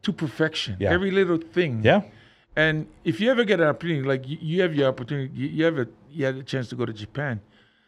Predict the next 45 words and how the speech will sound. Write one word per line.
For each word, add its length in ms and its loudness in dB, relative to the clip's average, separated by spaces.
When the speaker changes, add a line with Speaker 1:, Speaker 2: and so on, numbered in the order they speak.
Speaker 1:
Like, 140 -4
even 220 0
from 220 -2
the 100 2
food 440 -6
to 100 -4
little 260 -2
Speaker 2:
Oh, 140 4
Speaker 1:
things. 160 -10
Speaker 2:
my 160 -12
God. 340 -10
Speaker 1:
And, 140 2
and 180 2
that's, 220 2
that's 240 0
something 520 0
that 240 2
I 100 2
learned 320 2
from, 320 -2
'cause 120 -2
I 100 6
do 160 4
a 20 6
lot 160 6
of 80 -6
cooking 280 -4
myself. 360 0
Speaker 2:
Yeah. 180 6
Speaker 1:
And 140 -4
it's 160 -4
so, 180 -2
p-, 180 -16
like, 260 -2
so 360 -4
almost 360 -4
perfect. 440 -4
And, 100 -2
you 120 0
know, 80 2
and 120 -2
then 300 2
when 280 -2
you 200 2
leave 360 2